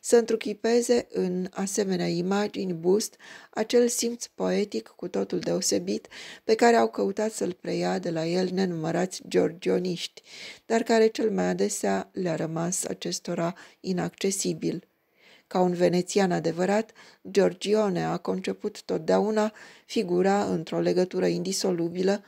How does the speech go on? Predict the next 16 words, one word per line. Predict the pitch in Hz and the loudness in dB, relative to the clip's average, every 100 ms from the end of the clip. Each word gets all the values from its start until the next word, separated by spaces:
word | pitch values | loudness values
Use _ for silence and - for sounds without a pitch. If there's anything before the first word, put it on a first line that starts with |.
| _ | _
cu | - | -16
peisajul. | - 185 185 - 180 165 165 170 165 _ _ _ _ - - - | -4 0 0 0 0 0 -2 -4 -8 _ _ _ _ -20 -20 -4
Și | - | -2
pe | 233 | 4
acest | 220 202 254 - | 4 4 0 0
drum | 185 190 202 233 | 0 2 2 0
el | 196 165 | -4 -4
face | - 180 185 175 | -4 -6 -6 -6
un | 170 | -8
pas | - 170 190 | -6 -6 -6
hotărât | - 160 160 160 202 - - - - _ | -8 -8 -4 -2 -2 -4 -18 -20 -20 _
care | 226 233 247 | 4 4 4
ne | 247 185 | 2 0
îndreptățește | 165 170 202 - 185 185 190 - 202 | -2 -2 -4 -4 -8 -6 -8 -8 -10
să-l | 190 165 | -6 -6
considerăm | - 180 190 180 175 175 196 | -4 -4 -2 0 2 0 -2